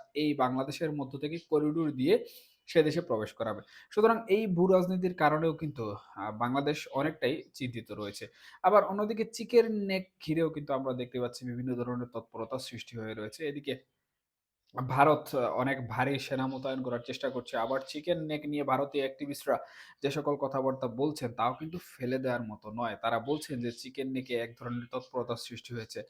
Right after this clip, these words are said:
এবং শেখ হাসিনা যখন বাংলাদেশে ক্ষমতায় ছিল বা ছিলেন, তখন কিন্তু ভারত এই চিকেন নেক নিয়ে চীনের সাথে যে বিরোধ রয়েছে, সেটি নিয়ে কোনো প্রকার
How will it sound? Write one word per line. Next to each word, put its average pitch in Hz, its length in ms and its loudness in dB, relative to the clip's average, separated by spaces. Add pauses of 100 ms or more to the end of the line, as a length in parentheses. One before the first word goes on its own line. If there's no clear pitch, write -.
(300)
এবং 147 200 4
শেখ 151 240 2
হাসিনা 165 460 2
যখন 143 380 0
বাংলাদেশে 131 420 0
ক্ষমতায় 131 520 -4
ছিল 135 360 -4 (520)
বা 131 200 0
ছিলেন, 131 360 2
তখন 165 320 0
কিন্তু 170 560 0 (140)
ভারত 151 400 4
এই 147 120 -2
চিকেন 147 500 -2
নেক 135 280 -2
নিয়ে 127 380 -2 (280)
চীনের 147 320 2
সাথে 135 520 -2
যে 127 200 0
বিরোধ 131 400 0
রয়েছে, 123 280 -2
সেটি 135 240 -10
নিয়ে 165 120 -4
কোনো 165 180 -8
প্রকার 139 260 -6